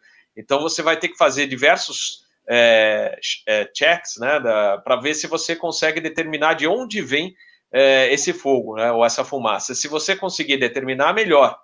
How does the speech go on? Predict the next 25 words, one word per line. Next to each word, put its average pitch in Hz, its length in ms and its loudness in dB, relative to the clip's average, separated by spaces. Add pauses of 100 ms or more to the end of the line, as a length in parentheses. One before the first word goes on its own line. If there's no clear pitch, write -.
e, 117 220 -2
a, 117 160 2
<laughs> - 560 -6
e 131 160 0
ainda 131 300 2
mais 151 280 2
apagar. 135 380 4
Agora, 123 500 6 (320)
fogo 165 300 -2
no 170 120 -4
porão 151 420 4
realmente 143 580 -4 (240)
também 127 320 2
é 131 80 4
outro, 127 640 -2 (280)
é, 104 880 -2 (200)
é - 40 -18
um, 110 200 -18 (520)
uma 107 120 -8
situação, 113 760 -2 (280)
é, 95 480 -4
complicada, 120 920 2
ou 156 260 2
qualquer 135 320 -2
outro 151 480 -4